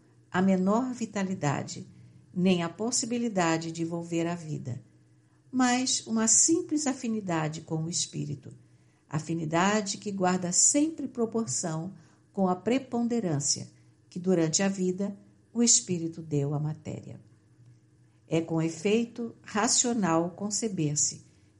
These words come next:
que, quanto mais o espírito se haja identificado com a matéria, tanto mais penoso lhe seja separar-se dela.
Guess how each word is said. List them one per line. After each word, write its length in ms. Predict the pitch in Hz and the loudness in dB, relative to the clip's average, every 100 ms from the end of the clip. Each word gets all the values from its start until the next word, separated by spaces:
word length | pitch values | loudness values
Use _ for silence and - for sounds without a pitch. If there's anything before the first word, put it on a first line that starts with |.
| _ | _
que, 140 | 202 | -8
quanto 480 | 196 - 359 370 330 | -6 2 2 2 0
mais 400 | 214 175 156 156 | 4 4 2 -2
o 60 | 170 | -2
espírito 640 | - - 175 151 147 151 | 0 0 -2 -2 -2 -2
se 240 | - 180 | 0 2
haja 340 | 151 135 156 151 | 0 0 -4 -6
identificado 960 | 190 185 185 - - 160 156 156 151 | -4 -2 -2 -6 -12 -6 -2 0 -2
com 100 | - | -6
a 60 | 143 | -6
matéria, 640 | 143 151 147 165 185 220 - _ _ _ _ _ | -6 -4 -2 -2 -2 -4 -10 _ _ _ _ _
tanto 340 | 349 359 359 | 0 0 0
mais 300 | 254 202 214 | 2 2 0
penoso 560 | - 214 190 170 170 185 | -2 -2 0 0 -4 -6
lhe 160 | 180 190 | -4 -4
seja 480 | - 156 151 156 | 0 0 0 -2
separar-se 800 | 160 - 151 165 156 143 147 - | -4 -4 -2 -2 0 0 0 -2
dela. 420 | - 92 - - | -6 -8 -8 -14